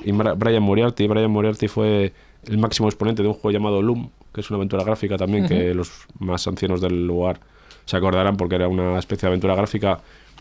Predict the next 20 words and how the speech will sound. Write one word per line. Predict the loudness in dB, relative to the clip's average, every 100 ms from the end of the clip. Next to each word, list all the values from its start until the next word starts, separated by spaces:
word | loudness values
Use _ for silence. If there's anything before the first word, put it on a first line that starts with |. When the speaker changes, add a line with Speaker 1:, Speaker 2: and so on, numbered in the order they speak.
| -12
Speaker 1:
donde | -2 0 2
en | 2
vez |
de | 2
tener | 2
una | 2 2
interfaz | 0 0 -2
con | 0 2
verbos, | 2 2 0 -2
como | -2 2 2 0
suele | 0 0
ser | 0
habitual, | 0 2 2
era | 2
una | 0
interfaz | 0 -2 -2
como | -2 -2 0 0 -2 -4
con | -4 0
notas | 0 0 -2
musicales. | -2 -2 -2 -2 -6